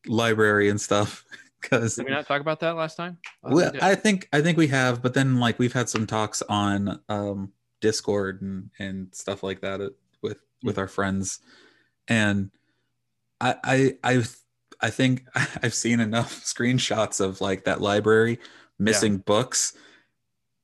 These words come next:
Speaker 1: It's a library.
Speaker 2: Right.
Speaker 1: They're
Speaker 2: That I
Speaker 1: missing books occasionally 'cause people take books to read 'em.
Speaker 2: Yeah.
Speaker 1: So
Speaker 2: Doctor
Speaker 1: I, I
Speaker 2: Strange took 'em. So you, so you think
Speaker 1: Yeah.
Speaker 2: it's something to be, nothing
Speaker 1: I,
Speaker 2: to
Speaker 1: I,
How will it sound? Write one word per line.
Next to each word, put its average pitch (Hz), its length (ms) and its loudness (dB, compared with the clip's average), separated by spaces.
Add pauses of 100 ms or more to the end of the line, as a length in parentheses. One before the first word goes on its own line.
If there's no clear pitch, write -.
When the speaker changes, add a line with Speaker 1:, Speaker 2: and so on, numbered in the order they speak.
(280)
Speaker 1:
It's 107 140 2
a 101 40 4
library. 101 840 2 (400)
Speaker 2:
Right. 107 380 -2 (140)
Speaker 1:
They're 113 200 2
Speaker 2:
That 110 80 0
I 113 60 4
Speaker 1:
missing 117 360 0
books 131 340 0
occasionally 101 600 2
'cause 104 360 -2
people 107 500 0
take - 300 -2
books 120 420 0
to 110 120 2
read 120 220 2
'em. 98 260 -2 (380)
Speaker 2:
Yeah. 135 220 -2 (720)
Speaker 1:
So - 180 -4
Speaker 2:
Doctor 113 140 0
Speaker 1:
I, 101 120 0
I - 20 0
Speaker 2:
Strange 131 260 -6 (100)
took 104 160 -16
'em. 110 180 -14 (320)
So - 120 -4
you, 113 180 -4
so - 160 -10
you 120 80 -2
think - 140 0
Speaker 1:
Yeah. - 180 2
Speaker 2:
it's - 220 -10
something 104 220 -14
to 98 80 -8
be, 98 300 -8 (460)
nothing 104 360 -6
Speaker 1:
I, 160 40 0
Speaker 2:
to 101 240 -8 (560)
Speaker 1:
I, - 140 -14